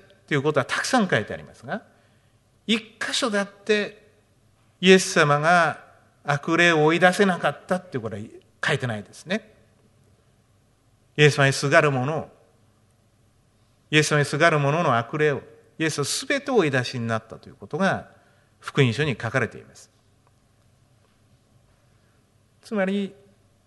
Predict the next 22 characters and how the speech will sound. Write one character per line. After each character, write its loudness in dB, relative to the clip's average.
聖 -2
書 -4
は 0
私 0
た -4
ち -12
が -2
イ -2
エ 0
ス -14
様 -6
に -14
す -6
が -2
る -10
と -20
い 0
う -2
こ -6
と -8
を -4
教 0